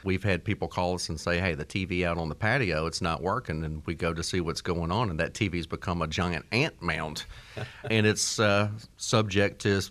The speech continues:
static electricity, pollen, dust, bugs. So an outdoor rated television is, is designed to withhandle the elements of not just, you know, water, but, but keeping it good and sealed, and then also being able to withstand extreme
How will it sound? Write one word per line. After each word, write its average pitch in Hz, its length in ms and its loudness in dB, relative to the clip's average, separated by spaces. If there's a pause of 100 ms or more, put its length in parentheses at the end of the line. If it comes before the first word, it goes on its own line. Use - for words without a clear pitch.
static 87 420 2
electricity, 135 840 0 (140)
pollen, 104 520 0 (140)
dust, 95 420 0 (160)
bugs. 92 480 0 (120)
So 98 240 4
an 87 120 2
outdoor 113 400 2
rated 101 300 2
television 82 580 0
is, 80 380 -2
is 85 160 -4
designed 87 560 2
to 85 100 0
withhandle 87 600 0
the 78 180 -2
elements 90 480 0
of 82 140 -4
not 87 260 2
just, 85 480 -2 (120)
you 156 100 2
know, 123 140 4
water, 82 400 2
but, 98 200 -2 (160)
but 87 180 -2
keeping 101 340 2
it 85 220 -2
good 90 160 4
and 90 140 0
sealed, 87 420 0
and 92 140 0
then 95 120 2
also 98 320 0
being 92 220 2
able 92 220 2
to 92 180 -2
withstand 92 640 0 (100)
extreme 98 720 0